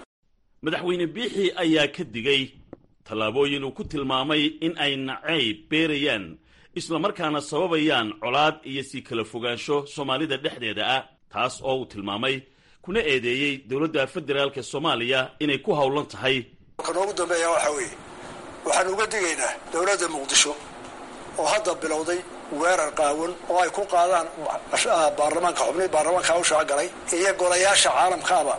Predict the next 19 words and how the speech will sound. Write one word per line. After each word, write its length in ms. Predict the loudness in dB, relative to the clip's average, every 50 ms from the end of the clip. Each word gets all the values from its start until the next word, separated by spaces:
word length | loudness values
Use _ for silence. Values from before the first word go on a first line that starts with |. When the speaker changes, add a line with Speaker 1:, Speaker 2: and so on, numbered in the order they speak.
| -4 -4 -2
Speaker 2:
inay 220 | 2 2 2 2
ka 120 | 2 0 0
dagaal 320 | 2 2 4 4 2 2 2
galaan, 300 | 2 4 4 4 2 -2 -8 -14 -4 -2
inay 240 | 0 2 2 0 0
meel 300 | 2 2 4 4 4 2
marto 320 | 0 0 0 2 2 2 0 -2 -6 -10 -14 -16 -18 -16 -18 -8 -2
qadiyadda 420 | 0 0 0 2 0 0 0 2 2
Somaliland. 640 | 2 2 2 2 2 2 2 2 -2 -6 -6 -8 -8 -12 -14 -14 -6 -2
Waxaan 240 | 0 2 4 4
u 100 | 4 4
sheegaynaa 560 | 4 4 4 4 2 2 0 2 2 2 2 2 0 -8 -8
dowladda 360 | -4 0 0 0 2 2 2 2
Muqdisho 360 | 2 0 -4 0 2 2 2
iyo 140 | 4 2 2 4 4 2 0 0 -2
dadka 240 | -2 -2 0 2 2
waxaa 280 | 2 2 4 2 2 2
ka 100 | 0 0
talinaya, 420 | 0 -2 0 0 0 0 0